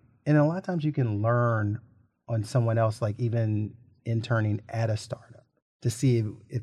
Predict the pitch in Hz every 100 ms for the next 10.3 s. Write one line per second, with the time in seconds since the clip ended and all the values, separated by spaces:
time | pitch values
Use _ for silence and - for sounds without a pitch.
0 | - 117 117 - 113 107 104 101 98 101
1 | 101 98 101 107 - 98 98 98 104 123
2 | - _ - 98 110 - 127 131 127 113
3 | 110 127 139 139 143 131 - _ _ _
4 | _ _ - 180 165 139 123 123 123 110
5 | - 120 117 120 110 110 - 104 104 98
6 | 104 - - 107 101 104 104 107 - -
7 | - _ _ _ _ _ _ _ _ _
8 | - 98 95 101 104 98 95 98 98 -
9 | - - 104 98 98 101 110 104 101 101
10 | 104 104 104